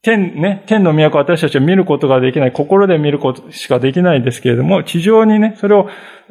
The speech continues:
地上で見えるように表したのがエルサレムなんだと。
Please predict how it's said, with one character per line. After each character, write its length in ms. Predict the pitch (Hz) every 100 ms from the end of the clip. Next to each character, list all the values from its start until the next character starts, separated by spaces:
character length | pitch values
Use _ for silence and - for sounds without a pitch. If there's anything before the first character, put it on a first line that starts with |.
| 165 160
地 160 | 180
上 180 | 196 208
で 120 | 196
見 180 | 165 180
え 140 | 262
る 100 | 285
よ 120 | 254 190
う 40 |
に 80 | 147
表 460 | 139 147 170 180
し 20 | 180
た 100 | 151
の 140 | 165
が 100 | 143
エ 80 | 135
ル 120 | 160
サ 180 | 160 180
レ 80 | 147
ム 120 | 123
な 140 | 113
ん 60 | 101
だ 140 | 92
と。 100 | -